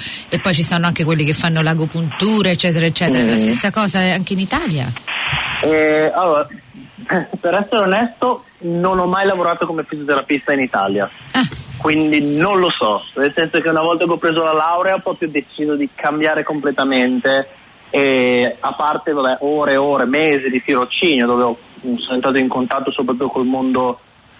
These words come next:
Speaker 2: eh, fisioterapico ospedaliero, e, mm, dopo la laurea ho cambiato completamente,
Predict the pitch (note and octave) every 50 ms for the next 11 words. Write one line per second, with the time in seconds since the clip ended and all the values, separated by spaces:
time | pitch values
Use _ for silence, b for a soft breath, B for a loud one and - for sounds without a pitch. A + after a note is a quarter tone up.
0 | - - B2+ B2+ B2 A#2+ A#2 A2+ A2 A2+ G#2+ A2 - - - C3+ C#3 C3 C3+ B2
1 | - C3+ B2+ C3 B2+ B2+ C3 B2+ - C3 C3 A#2+ - - B2+ B2+ C3+ C#3+ C#3 C3+
2 | C3 B2+ B2+ B2 C3+ C#3 D3 D3 - - - - - - - - - - C3 C3
3 | B2 B2 A#2+ A#2+ A#2+ A#2 A#2 A2+ A2+ A2 G#2+ G#2 G#2+ G#2 G#2 G#2 G#2 G2+ G2 F#2+
4 | - - - - B2 C#3 D3+ C#3+ - D#3+ D#3 D3+ D3 C#3+ C#3+ C#3+ C#3+ C#3+ - -
5 | C#3+ C3 C3+ C3+ C3 B2+ B2+ - B2 - B2+ B2 - B2+ A#2+ - A#2+ A2+ A#2 A2+
6 | A2+ A#2 A2+ A2 - A#2 A2+ A2+ A2 A2 A2